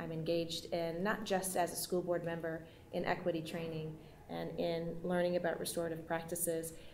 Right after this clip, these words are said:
as a member of the bar, um, learning how bias invades our judicial system. Um, but just as a human being and a business owner, um, I'm not,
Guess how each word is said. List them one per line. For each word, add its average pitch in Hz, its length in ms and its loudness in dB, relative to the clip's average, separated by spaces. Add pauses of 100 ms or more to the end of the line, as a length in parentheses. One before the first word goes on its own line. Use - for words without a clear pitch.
(160)
as 170 160 2
a 170 40 0
member 170 280 4
of 165 120 0
the 170 80 2
bar, 160 480 4 (400)
um, 165 340 -2 (160)
learning 175 260 2
how 175 200 0
bias 170 560 4
invades 170 480 4
our 170 100 0
judicial 165 420 -2
system. - 440 -6 (600)
Um, 170 460 0 (800)
but 196 300 4
just 233 180 2
as 233 140 6
a 226 40 6
human 214 400 6
being 185 300 6
and 165 100 0
a 165 40 -2
business 170 420 0
owner, 165 300 -4 (200)
um, 160 300 -4 (240)
I'm 190 140 8
not, 202 220 6